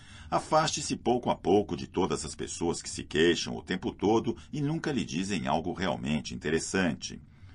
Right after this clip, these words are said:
Três, pergunte a si mesmo se o seu trabalho é estimulante o bastante ou se você poderia exercer outra atividade mais motivadora.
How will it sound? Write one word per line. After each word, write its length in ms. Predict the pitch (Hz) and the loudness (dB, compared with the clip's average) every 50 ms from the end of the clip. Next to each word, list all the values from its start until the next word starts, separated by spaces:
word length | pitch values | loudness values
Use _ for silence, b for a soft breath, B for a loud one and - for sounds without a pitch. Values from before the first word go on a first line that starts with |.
| b b b b b | b b b b b
Três, 540 | - 82 101 104 95 76 64 - - - B B B B B B B B | 4 8 8 8 8 8 4 0 -6 -12 B B B B B B B B
pergunte 480 | - 190 175 143 151 180 190 185 - 175 | 4 4 6 6 4 2 2 2 2 0
a 20 | |
si 160 | 170 - 185 151 | 0 0 0 2
mesmo 420 | 95 92 107 117 113 110 117 107 | 4 6 6 6 4 4 0 -6
se 120 | - - | -4 -4
o 40 | 104 | -4
seu 160 | - - 104 | -2 -2 -2
trabalho 520 | - 95 80 - - - 80 87 82 69 64 | -2 0 -2 0 2 4 6 6 6 4 0
é 40 | 60 | -4
estimulante 640 | - - - 76 65 60 62 73 82 82 - - | -4 -4 -4 -4 -4 -2 0 0 0 0 -2 -4
o 40 | 62 | -6
bastante 720 | 62 - - - - 98 104 101 90 - - - - - B B B | -8 -6 -6 -2 2 2 4 4 2 0 -2 -6 -10 -10 B B B
ou 180 | B - 359 - | B 4 4 4
se 100 | 349 - | 4 2
você 300 | 170 156 143 - - 156 | -2 -4 -4 -4 -4 -4
poderia 380 | - 156 151 107 90 90 113 117 | -4 -4 -2 0 0 2 2 2
exercer 500 | 107 92 95 67 62 - - 101 101 - - | 2 0 0 -2 -2 -2 -2 -2 -2 -2 0
outra 380 | - 101 123 127 123 - 127 | 2 2 2 2 0 -4 -6
atividade 640 | 120 - - 120 120 - - 73 78 85 82 - 62 | -4 -4 -4 -6 -6 -4 0 2 2 2 2 0 -2
mais 220 | 62 62 62 60 67 | -6 -6 -6 -8 -8
motivadora. 800 | 65 - - 76 87 87 69 71 95 101 90 78 65 58 53 | -10 -10 -6 -2 -2 -2 0 2 4 4 4 2 0 -4 -8